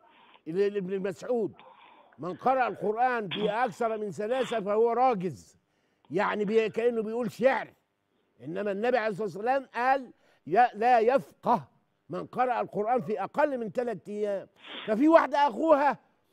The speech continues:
ب-، ب-، ربنا رزقه بالمصحف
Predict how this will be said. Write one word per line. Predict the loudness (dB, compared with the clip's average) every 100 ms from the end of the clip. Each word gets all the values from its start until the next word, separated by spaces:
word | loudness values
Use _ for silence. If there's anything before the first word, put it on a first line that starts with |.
| _ _ _ _
ب-، | -8 -8 -8
ب-، | -8
ربنا | -6 -6 -4 0 4 4 2
رزقه | 0 -2 -4
بالمصحف | -4 -4 -4 -6 -4 -2